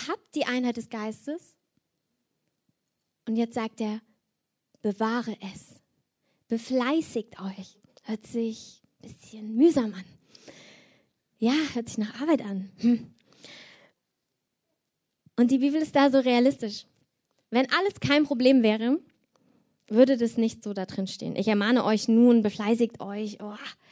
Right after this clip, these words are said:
du denkst so, ja, scheint irgendwie nicht ganz automatisch zu gehen. Und das ist die praktische Umsetzung,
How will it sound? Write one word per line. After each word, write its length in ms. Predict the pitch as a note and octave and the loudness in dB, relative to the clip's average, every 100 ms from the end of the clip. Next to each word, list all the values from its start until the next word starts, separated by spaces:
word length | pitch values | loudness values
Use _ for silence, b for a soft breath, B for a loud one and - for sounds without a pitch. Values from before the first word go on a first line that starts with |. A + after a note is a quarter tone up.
| b b b | b b b
du 60 | |
denkst 200 | G#3 G3 - | -2 -2 -2
so, 60 | |
ja, 280 | G3+ G3 A#3+ F4 D#4 A3+ F#3 F#3+ _ _ _ _ _ _ _ _ _ _ - | -6 -4 -4 -4 -4 -6 -10 -18 _ _ _ _ _ _ _ _ _ _ -12
scheint 420 | - G#3 A#3 B3 | -6 0 0 2
irgendwie 680 | C4+ D4 C#4 C#4 D4+ D#4+ D#4+ _ _ _ | 2 4 4 2 2 2 -2 _ _ _
nicht 340 | - C4 - - | 2 2 2 -2
ganz 320 | B3 F4 E4+ - - _ _ _ _ _ _ _ _ _ | 2 2 0 -4 -16 _ _ _ _ _ _ _ _ _
automatisch 800 | - A#3+ B3 C#4 F4+ C5 A#3+ - | 0 2 4 4 4 0 -4 -8
zu 140 | - G#3+ | -6 -8
gehen. 300 | G3 F#3 F3+ - - _ _ _ _ _ _ _ _ _ _ _ _ _ _ _ _ _ _ _ _ _ _ _ _ _ - | -6 -12 -12 -18 -20 _ _ _ _ _ _ _ _ _ _ _ _ _ _ _ _ _ _ _ _ _ _ _ _ _ -4
Und 160 | A3+ A#3+ | 2 4
das 160 | C4+ | 2
ist 160 | D4+ D4 | 0 -2
die 80 | D4 | -2
praktische 540 | - C#4+ - D4 C4 | -4 -4 -4 -2 0
Umsetzung, 600 | C4+ C4 A3+ - G3+ | 2 2 0 -4 -10